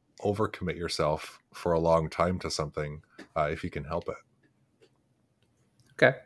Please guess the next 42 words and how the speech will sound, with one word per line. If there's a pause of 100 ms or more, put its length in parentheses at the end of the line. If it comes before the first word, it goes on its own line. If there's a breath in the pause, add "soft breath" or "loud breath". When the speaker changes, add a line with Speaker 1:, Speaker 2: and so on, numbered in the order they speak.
(140)
Speaker 2:
That's, (100)
that (280)
could,
I
guess
that's
the
problem
is
you,
you
have
to
have,
and
I
guess
for
me,
it's
like,
once
I
stick
with
something, (760 soft breath)
I'd
rather, (1500)
I'd
rather
go
deeper
with
that
conviction
of
that.
'Cause,
like,
I've
seen
it,